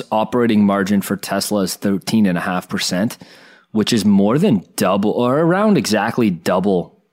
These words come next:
General Motors operating margins trailing twelve months at six point six percent.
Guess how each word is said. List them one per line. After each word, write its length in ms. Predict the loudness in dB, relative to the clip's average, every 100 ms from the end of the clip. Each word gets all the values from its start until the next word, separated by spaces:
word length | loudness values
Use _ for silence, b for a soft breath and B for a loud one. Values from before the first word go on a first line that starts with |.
| _
General 340 | -4 0 0 0
Motors 580 | 2 0 0 0 -2 -4
operating 440 | -4 -2 -2 -2 -2
margins 560 | -2 -2 -2 -4 -6 -18 B B B B B B -6
trailing 280 | -2 -2
twelve 280 | -2 -2 -2
months 280 | -2 -2 -6
at 80 | -6
six 280 | -6 -6 -6
point 240 | -6 -4
six 260 | -2 -2 -2
percent. 420 | -2 -4 -4